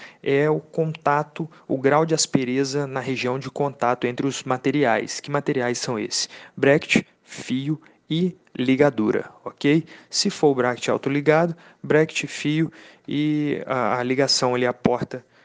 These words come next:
que vai tá abrindo e fechando ali, fazendo a interação entre o bracket e o fio. Então, o atrito clássico é isso, tá? Então, o que que vai gerar mais ou menos atrito? É a força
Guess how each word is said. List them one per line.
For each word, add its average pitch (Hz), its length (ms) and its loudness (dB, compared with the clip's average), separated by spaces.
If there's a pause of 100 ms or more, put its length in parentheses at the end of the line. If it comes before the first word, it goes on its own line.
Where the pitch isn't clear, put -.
(160)
que - 80 -16
vai 120 140 -6
tá 117 420 -6
abrindo 113 260 -10
e 117 40 -16
fechando 113 400 -12
ali, 113 100 -10
fazendo 113 280 -6
a 117 40 -4
interação 117 580 -4
entre 117 180 -6
o 127 40 -2
bracket 110 320 -2
e 127 60 -4
o - 20 -8
fio. - 300 -12 (1120)
Então, 208 360 2 (220)
o 160 80 6
atrito 165 540 2 (260)
clássico 139 680 -2 (200)
é 175 120 -2
isso, 175 420 0 (340)
tá? 139 240 -2 (400)
Então, 139 180 -4
o 139 60 -12 (240)
que 180 140 -4
que 170 120 -14
vai 156 240 2
gerar 135 400 0
mais 135 340 -2
ou 139 80 2
menos 127 300 -2
atrito? - 560 -4 (320)
É 110 120 -8
a 104 80 -14
força 180 640 4